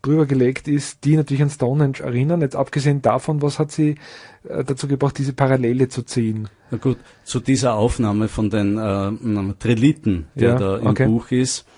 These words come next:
Speaker 2: Ähm, der Trilit ist eine neuzeitliche Sache, das muss ich dazu sagen, gleich erklärend. Ähm, und zwar ist es für einen Kultwanderweg errichtet worden.
Speaker 1: Ah, okay.
Speaker 2: Also hat nichts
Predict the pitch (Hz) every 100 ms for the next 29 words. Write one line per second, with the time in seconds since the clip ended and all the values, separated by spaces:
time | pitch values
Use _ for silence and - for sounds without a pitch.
0 | - - _ - - - 120 123 120 127
1 | 127 139 - 139 135 127 123 135 143 113
2 | - 120 113 110 107 117 - 104 92 110
3 | 113 - 95 98 - 117 113 107 - 110
4 | 110 - 101 107 - 117 120 107 110 110
5 | 101 107 117 95 95 98 113 117 117 -
6 | - - - _ - 117 107 110 113 117
7 | - - 117 - 110 113 135 113 - 123
8 | - 120 110 110 - 127 120 98 90 95
9 | 98 95 101 - 101 101 113 - 110 -
10 | 92 87 87 131 139 - 107 - - -
11 | 113 117 90 _ 107 123 - 120 147 -
12 | - - -